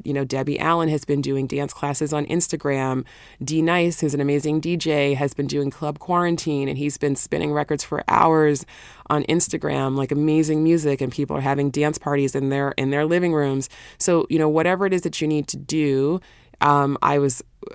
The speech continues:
I, we actually moved this week, so it was just crazy. I know not a great time to move, um, but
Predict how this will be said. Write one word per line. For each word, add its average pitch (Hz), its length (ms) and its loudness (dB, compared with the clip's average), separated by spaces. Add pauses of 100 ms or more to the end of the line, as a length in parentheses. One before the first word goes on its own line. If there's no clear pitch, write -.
I, 143 180 2
we 170 140 2
actually 170 380 0
moved 131 580 0
this 160 240 -2
week, 160 320 -2
so 131 400 -4
it - 60 -6
was 131 100 -6
just - 140 -6
crazy. 135 500 -2
I 131 60 -4
know 131 400 -4
not 143 260 0
a 143 40 -2
great 139 200 -2
time 131 240 -4
to - 100 -8
move, 170 460 0 (460)
um, 156 300 6
but 143 280 4